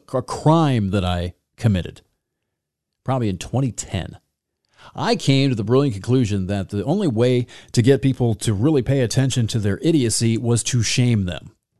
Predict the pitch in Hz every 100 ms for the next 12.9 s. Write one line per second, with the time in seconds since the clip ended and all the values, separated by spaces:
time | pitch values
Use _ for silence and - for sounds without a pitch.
0 | _ _ 127 139 139 139 120 123 110 -
1 | 101 78 64 - _ _ _ _ _ _
2 | _ _ _ _ _ _ _ _ _ _
3 | _ _ _ - 233 175 202 131 - 90
4 | 82 - - _ _ _ _ _ _ _
5 | - 208 - 151 120 95 127 123 120 123
6 | 101 92 117 120 - 90 87 95 104 107
7 | 92 95 98 107 156 113 - - _ _
8 | _ _ _ _ _ _ _ _ _ _
9 | _ 120 160 180 139 123 110 123 90 -
10 | - _ _ _ _ _ _ _ _ _
11 | _ _ _ _ _ _ _ 110 190 294
12 | 208 _ - - 120 95 101 120 147